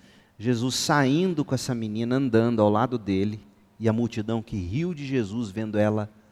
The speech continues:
vivinha da Silva andando.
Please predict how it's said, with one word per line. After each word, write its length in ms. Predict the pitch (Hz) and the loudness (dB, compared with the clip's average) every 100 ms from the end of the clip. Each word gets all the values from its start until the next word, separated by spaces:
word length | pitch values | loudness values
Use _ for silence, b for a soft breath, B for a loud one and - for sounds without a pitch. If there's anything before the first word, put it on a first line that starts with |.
| b b b b - | b b b b -20
vivinha 840 | 82 90 143 165 110 143 156 139 | -18 -10 -6 -6 0 0 0 0
da 140 | 120 | -2
Silva 460 | 104 - 117 110 113 | -4 -4 -2 -2 -2
andando. 480 | 107 90 82 80 | -2 -2 -6 -10